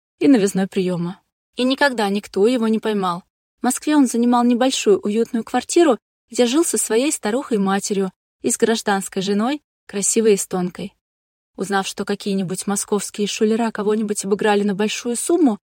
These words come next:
он устраивал у себя карточный вечер, где кроме шулеров самого высокого полёта никого не было. И обыгрывал их вчистую каким-нибудь вновь изобретённым специально для этого случая приёмом. Впоследствии этот приём расшифровывался,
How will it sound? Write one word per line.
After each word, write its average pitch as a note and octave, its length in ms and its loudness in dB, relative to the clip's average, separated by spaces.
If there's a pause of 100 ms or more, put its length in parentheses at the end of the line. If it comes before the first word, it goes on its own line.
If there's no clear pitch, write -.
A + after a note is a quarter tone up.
(120)
он D#4 140 6
устраивал C#4+ 500 2
у A3 60 0
себя C#4+ 300 0
карточный - 560 -4
вечер, F3+ 360 -4 (380)
где - 160 -6
кроме F#3 260 -2
шулеров B3+ 440 0
самого G3 400 0
высокого G3 480 -6
полёта C4 500 -2 (420)
никого A3+ 300 -2
не F3 200 -2
было. F3 300 -8 (520)
И - 120 0
обыгрывал F#3 560 0
их - 220 -6
вчистую D4+ 540 0
каким-нибудь G3 680 0
вновь G3+ 400 -2
изобретённым G#3+ 720 0
специально F3+ 560 -2
для F#3 160 -2
этого A#3 240 -4
случая B3 400 -4
приёмом. F#3+ 640 0 (460)
Впоследствии A3+ 600 0
этот G#3+ 300 -2
приём G3+ 340 0
расшифровывался, G#3+ 920 0